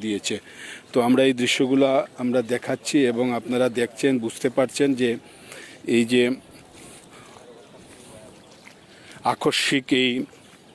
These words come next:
পাহাড়ি ঢলে যে বিপর্যস্ত বা যু-, প্রায় যোগাযোগ বিচ্ছিন্ন এই শালুটিকর থেকে এই গোয়াইনঘাটের সাথে, তো এই দৃশ্যগুলো আমরা দেখাচ্ছি, আপনারা সবাই দেখছেন।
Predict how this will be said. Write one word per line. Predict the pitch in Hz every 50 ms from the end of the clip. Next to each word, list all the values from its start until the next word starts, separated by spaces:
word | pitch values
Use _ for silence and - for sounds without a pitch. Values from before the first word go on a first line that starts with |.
| - -
পাহাড়ি | - 127 127 127 131 131 131 127
ঢলে | 135 131 127 131 123 123
যে | 127 120 131 - - - - - - - - - - - -
বিপর্যস্ত | 127 120 - 131 127 131 120 131 143 123 - - - 131 120
বা | 127 127 127 123 113 120
যু-, | 127 127 135 - - -
প্রায় | 139 127 127 123 117 127
যোগাযোগ | 123 113 120 113 117 127 139 131 123 131
বিচ্ছিন্ন | 139 - - - 143 139 139 135 131 131 156 - - - - - - - 127 123
এই | 127 123 120 123 - -
শালুটিকর | - 123 127 131 123 139 131 123 139 135 123 -
থেকে | 139 123 127 131 127 123 135 - - - - - - - 127
এই | 120 117 117 113 120 - - - 117
গোয়াইনঘাটের | 110 123 120 120 120 120 131 127 120 139 131 - -
সাথে, | - 123 117 135 143 185 - - - - - - - - -
তো | - 131 123 127 135 123
এই | 123 120 117
দৃশ্যগুলো | 120 - - - 120 120 127 127 123
আমরা | 123 123 127 120 117 120
দেখাচ্ছি, | 113 - - 120 - - - 180 196 - - - - - - - - - - - 120 113
আপনারা | 110 - 131 131 131 127 131 127 127 139 - - 107 - - - - -
সবাই | 131 120 127 127 123 110 117
দেখছেন। | 120 113 - - - 147